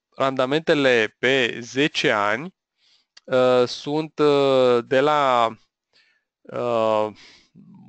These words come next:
undeva de pe la jumătatea, a doua jumătate a lunii decembrie în scădere și astăzi au continuat să scadă. Asta, toate că datele din, uh,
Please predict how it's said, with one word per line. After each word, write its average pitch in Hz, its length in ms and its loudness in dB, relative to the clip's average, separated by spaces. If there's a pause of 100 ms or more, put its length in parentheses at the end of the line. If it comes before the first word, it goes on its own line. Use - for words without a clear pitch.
undeva 123 380 -2
de 127 120 0
pe 123 120 -4
la 120 160 0
jumătatea, 120 680 -2
a 110 280 2
doua 131 160 0
jumătate 120 380 -4
a - 20 0
lunii 117 180 -8
decembrie 147 560 -4
în 147 180 -4
scădere 127 680 -2 (560)
și 151 440 -4
astăzi 156 340 -2
au 151 100 2
continuat 135 480 -2
să 131 100 -6
scadă. - 500 -6 (1500)
Asta, 143 560 -2 (1900)
toate 185 360 -2
că 113 560 -2
datele 143 420 -2
din, 120 300 -8
uh, 107 560 -2